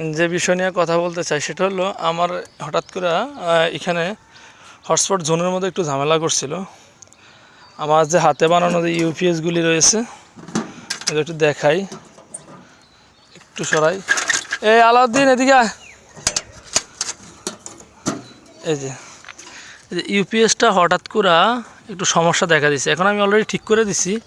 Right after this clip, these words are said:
এখানে গোড়ার মধ্যে লুজ কালেকশন ছিল, এখন আমি already ঠিক করে দিছি। আর লি-, লুজ কালেকশন আর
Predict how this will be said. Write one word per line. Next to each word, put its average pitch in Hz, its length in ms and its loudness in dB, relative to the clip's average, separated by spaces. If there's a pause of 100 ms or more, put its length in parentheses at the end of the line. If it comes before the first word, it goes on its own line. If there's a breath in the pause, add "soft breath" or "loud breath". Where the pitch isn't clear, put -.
(640 loud breath)
এখানে 180 300 0
গোড়ার 208 440 2
মধ্যে 196 240 0
লুজ 180 260 0
কালেকশন 175 540 0
ছিল, 139 240 -4
এখন 147 260 -2
আমি 165 160 -2 (100)
already 156 280 -4
ঠিক - 240 -14
করে 160 180 -2
দিছি। 185 460 -6 (640 loud breath)
আর 151 140 -2
লি-, 160 340 -6
লুজ 165 180 0
কালেকশন 175 420 -2
আর 175 100 -4